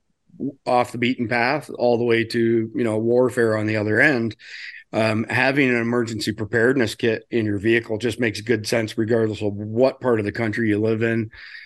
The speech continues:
And whether we're talking urban conflict or we're ta-, talking something that's weather related, uh, look at the,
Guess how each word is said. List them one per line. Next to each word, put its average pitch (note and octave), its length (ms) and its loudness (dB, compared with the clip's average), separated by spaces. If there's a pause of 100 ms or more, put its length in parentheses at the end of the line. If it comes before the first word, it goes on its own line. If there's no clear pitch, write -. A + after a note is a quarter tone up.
(240)
And A#2 320 -2
whether A#2+ 240 0
we're A#2+ 140 0
talking A#2+ 400 0
urban A#2 340 0
conflict A#2 540 -2
or G#2+ 60 0
we're A2 120 0
ta-, A2+ 300 -2 (180)
talking A2+ 360 0
something A2 320 0
that's G#2 200 -4
weather A2+ 300 2
related, B2 720 2
uh, A2+ 140 2
look A#2 260 -2
at A2+ 120 -2
the, A2+ 360 2